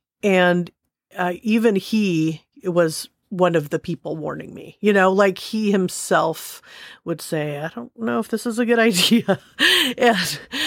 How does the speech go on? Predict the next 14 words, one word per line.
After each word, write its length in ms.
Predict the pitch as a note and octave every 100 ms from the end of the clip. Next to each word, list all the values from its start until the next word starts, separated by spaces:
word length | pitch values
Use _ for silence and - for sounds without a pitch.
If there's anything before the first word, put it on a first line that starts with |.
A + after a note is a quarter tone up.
| D4 -
I, 340 | - G3 G3 F#3+
uh, 300 | F#3 F#3 G3+ - -
I 140 | F3+
felt 360 | F#3 A3+ A3+ F3
like 240 | F3 E3+
I 100 | F3+
could 180 | F3+ F3
read 380 | E3 E3 E3+ C#3+
the 100 | F3
word 400 | F3 E3+ E3 C3 _ -
doom 460 | E3+ E3 D3+ D3+ D#3
on 140 | D#3
his 180 | D3 D3+
forehead, 720 | - E3 D#3+ C#3 C#3+ C#3 C#3